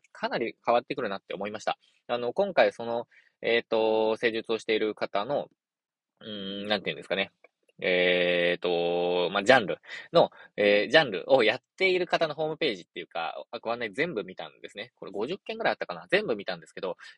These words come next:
やっぱり伝え方次第で全然変わるよ、変わるよなと。売り上げも変わるよなって思いました。なので、ちょっとそれを今日、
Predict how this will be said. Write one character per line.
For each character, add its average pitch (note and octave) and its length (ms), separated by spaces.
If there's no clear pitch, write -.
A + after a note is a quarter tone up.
や D3+ 80
っ - 20
ぱ - 80
り - 80
伝 C#3+ 120
え D3+ 60
方 - 340
次 D3+ 100
第 F#2+ 160
で F2 180
全 A#2+ 160
然 C3+ 160
変 B2+ 100
わ B2 60
る B2 120
よ、 G#2 100
変 A#2+ 80
わ B2 60
る B2 80
よ F#2 80
な D2+ 100
と。 - 140
売 A2 100
り A#2+ 80
上 B2 80
げ B2 80
も B2 120
変 C3 80
わ A#2+ 80
る A#2+ 60
よ A2 60
な F2 120
っ E2+ 40
て D#2 280
思 F#2+ 180
い F#2 40
ま F#2+ 100
し - 20
た。 - 180
な D#3 100
の C3 140
で、 D2+ 60
ち - 320
ょ C#3 40
っ - 20
と - 20
そ - 140
れ A#2+ 60
を A#2+ 100
今 G#2+ 100
日、 - 60